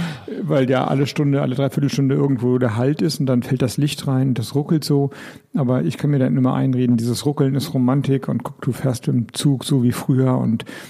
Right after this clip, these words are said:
das ist dann so ein bisschen Interrail-Feeling. Aber wenn Matze noch reinkommt und sagt, „Ey, kann ich mal mit dir reden?“, würde ich sagen, „Nee, schönen Dank dafür, es ist um zwei Uhr dreißig, wir sind irgendwo mitten im Pott, lass mich in Ruhe.“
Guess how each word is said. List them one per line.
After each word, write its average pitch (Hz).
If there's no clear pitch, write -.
das -
ist -
dann 120
so 117
ein 117
bisschen 120
Interrail-Feeling. 127
Aber 135
wenn 143
Matze 165
noch 151
reinkommt 147
und 139
sagt, 143
„Ey, 143
kann 147
ich 135
mal 139
mit 113
dir 135
reden?“, 127
würde 120
ich 113
sagen, 120
„Nee, 123
schönen 127
Dank 120
dafür, 123
es 123
ist -
um 131
zwei 139
Uhr 127
dreißig, 120
wir 127
sind 127
irgendwo 127
mitten 139
im 117
Pott, 120
lass 110
mich 117
in 120
Ruhe.“ 117